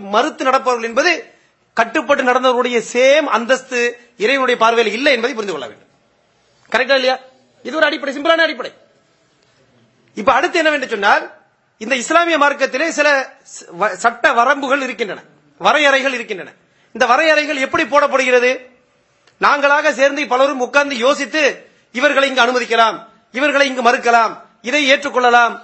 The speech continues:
இதை மறுக்கலாம் என்று முடிவு செய்வதல்ல. இந்த மார்க்கத்தினுடைய சட்டதிட்டங்கள் இறைவனால் போடப்படக்கூடிய சட்டதிட்டங்கள். அதே போல இறைவனால் ஆதாரபூர்வமாக, அதிகாரபூர்வமாக அனுப்பப்பட்ட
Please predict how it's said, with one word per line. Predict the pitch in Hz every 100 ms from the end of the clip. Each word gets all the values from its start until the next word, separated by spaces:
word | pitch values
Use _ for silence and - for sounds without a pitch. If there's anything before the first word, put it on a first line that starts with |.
| - _
இதை | 226 302
மறுக்கலாம் | 247 285 - 269 254 220 -
என்று | 247 320
முடிவு | 320 320
செய்வதல்ல. | 294 262 240 190 - _ _ _ _ _ _ -
இந்த | 214
மார்க்கத்தினுடைய | 220 262 294 302 277 277 262 262 254 - -
சட்டதிட்டங்கள் | 214 214 269 208 240 262 330 - _ _ _ _ _ _ _ _ _ _ _ _
இறைவனால் | 170 214 294 311 302 311
போடப்படக்கூடிய | 233 277 247 247 247
சட்டதிட்டங்கள். | 233 214 185 151 113 - _ _ _ _ _
அதே | 175 254
போல | 285 277
இறைவனால் | 226 262 294 285 294 330 320 _ _ _ -
ஆதாரபூர்வமாக, | 180 262 302 294 269 285 269 262 262 247 311 339 - _ _ _ _ _ _ _
அதிகாரபூர்வமாக | - 208 285 302 294 277 277 269 277
அனுப்பப்பட்ட | 240 262 269 247 247